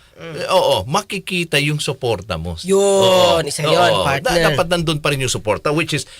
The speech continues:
Speaker 2: yan pa rin naman ang ipinapakita
Speaker 1: Mm.
Speaker 2: ngayon, kahit, ah, partner, o medyo nahahalata na.
Speaker 1: Mm.
Speaker 2: O, kasi yung sinasabi, eh,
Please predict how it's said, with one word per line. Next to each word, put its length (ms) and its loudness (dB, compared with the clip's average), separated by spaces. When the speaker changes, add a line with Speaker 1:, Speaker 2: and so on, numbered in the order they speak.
Speaker 2:
yan 540 0
pa 160 2
rin 240 2
naman 560 0
ang 280 2
ipinapakita 1300 -4
Speaker 1:
Mm. 320 -4
Speaker 2:
ngayon, 800 0
kahit, 720 -2
ah, 400 0
partner, 880 -2
o 80 -6
medyo 400 -4
nahahalata 800 -4
na. 320 -6
Speaker 1:
Mm. 200 -4
Speaker 2:
O, 40 -8
kasi 240 -6
yung 80 -4
sinasabi, 560 -2
eh, 560 -6